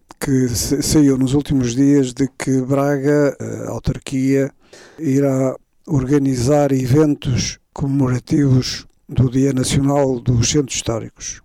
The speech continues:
O programa que foi publicitado é um bocado lacónico e, digamos, eu, ao trazer isto aqui, era mais até para fazer uma sugestão.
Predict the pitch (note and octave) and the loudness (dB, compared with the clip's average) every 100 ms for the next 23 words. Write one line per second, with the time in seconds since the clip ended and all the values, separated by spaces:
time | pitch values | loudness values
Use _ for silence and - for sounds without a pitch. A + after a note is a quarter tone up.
0 | _ A3 G#3 D#3+ D3 C#3+ C#3+ B2+ B2+ - | _ -10 -6 0 4 4 2 2 -2 -4
1 | - B2 C#3 B2 C#3+ A#2+ B2 - C3+ C3+ | -4 0 0 0 0 0 0 -2 -2 -2
2 | A#2+ G#2+ A#2 D3+ _ D3+ C#3 A#2+ C3+ B2+ | -2 -4 -8 -10 _ -2 -2 0 0 2
3 | A#2+ A#2 D3+ D#3 D3+ - C3+ - _ _ | 0 0 2 4 4 0 -10 -12 _ _
4 | - C#3 C#3 C#3 C#3+ C#3 C3 D3 C#3+ B2 | -4 2 4 4 4 4 4 2 -2 0
5 | C3 C#3 C3+ B2 C#3 D#3 - D#3 D#3+ D#3 | 0 2 2 2 0 0 0 4 4 4
6 | - B2 C3+ C#3 - C3+ - C#3+ D3 - | 0 0 2 2 0 -2 -2 -4 -4 -6
7 | _ - C3+ C3 A#2+ C#3 B2 C3 C#3+ C3 | _ -10 -4 -4 -2 -2 0 0 0 -2
8 | C3+ - B2 C3+ B2+ B2 - A#2 - - | -2 -2 0 0 -2 -4 -6 -8 -6 -6
9 | E2+ | -10